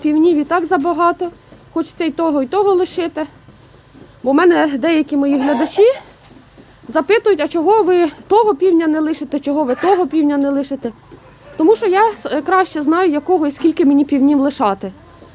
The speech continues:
Мені не треба занадто багато півнів, і мені треба півні, які мені подобаються, і які є іншої крові, і з курочками з цього господарства, з мого цього господарства.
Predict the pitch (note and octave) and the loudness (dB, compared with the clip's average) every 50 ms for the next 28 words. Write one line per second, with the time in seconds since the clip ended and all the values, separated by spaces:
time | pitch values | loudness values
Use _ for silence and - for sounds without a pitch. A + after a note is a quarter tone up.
0 | - - - - C4 D#4 G4 F4+ F4 C4+ - F4+ F#4 C#4 D4+ A#3+ C4+ D4 D4 C4+ | -20 -8 -2 2 4 4 4 4 2 2 0 0 0 0 0 -2 -2 -2 -2 -2
1 | C4+ - - C#4 A3+ C4+ C4 D4 E4+ - A4+ F#4+ - G#4 F#4+ F4+ F#4 G4 G4+ E4 | -2 -2 -4 -2 -2 0 2 2 2 0 0 2 4 4 6 6 6 6 6 4
2 | A#3 C4 C#4 C#4 D4 D#4+ D#4 - D4+ D4+ D4 - C#4+ C#4 C#4 C#4+ E4+ G4 G#4 - | 2 0 0 0 0 0 0 -2 -2 -2 -2 -2 -2 0 2 2 2 2 0 -2
3 | - - - - - - - - - - - - - C#4 C4+ - F#4 C#4+ C4+ C4+ | -8 -20 -20 -20 -20 -20 -20 -20 -20 -20 -20 -8 -6 -6 0 2 2 2 4 4
4 | D4 D#4+ - F#4 G4+ C#4+ F4 F#4 G4 F4+ G#4 G4+ G4 - - F#4+ - - C#4 C#4+ | 2 2 2 2 0 2 2 2 2 4 4 2 2 2 -2 -4 -2 -2 -2 -2
5 | D4 D4 - - F4+ E4+ C#4 C#4 D#4+ E4+ F4+ E4 - G4 G4 E4 E4+ - - - | -2 -2 0 2 2 2 2 2 2 0 0 -2 -4 -8 -8 -8 -8 -10 -10 -14
6 | - - - - - - - C#4 E4+ E4+ E4 - E4+ D4 C#4 C4+ - D4 D#4+ F#4 | -18 -18 -18 -20 -20 -8 0 4 4 4 4 2 -2 -4 -4 -4 -4 -2 -2 0
7 | G4+ G4 G#4 G4 - - - C4+ - - C4+ D4 D#4+ D#4 C4+ - - - D#4+ F4+ | 2 2 0 0 -4 -10 -14 -14 -8 -4 -2 -2 -2 -4 -6 -8 -6 -4 -2 0
8 | F#4+ F#4 - - F4 D#4 D4+ C#4+ - - D4+ D4+ D4 D4 C4+ C#4+ C#4 - D#4 D#4 | 0 -2 -2 -4 -4 -4 -4 -4 -6 -6 -4 -2 -2 -2 -2 -4 -6 -8 -8 -6
9 | C4 C#4 C4 B3 A#3+ - - A3+ A3 G#3 G#3 B3+ C#4 C4+ B3 C4 A#3 A#3 - A#3+ | -2 -2 -2 -2 -4 -8 -10 -12 -10 -6 -2 -2 -2 0 0 -2 -2 -4 -6 -6
10 | A3 G#3 G3+ A3 G#3+ - - A#3 A3+ G#3+ G#3 G3+ G3+ - - G#3 | -6 -6 -8 -12 -14 -12 -12 -8 -6 -6 -6 -6 -8 -12 -16 -18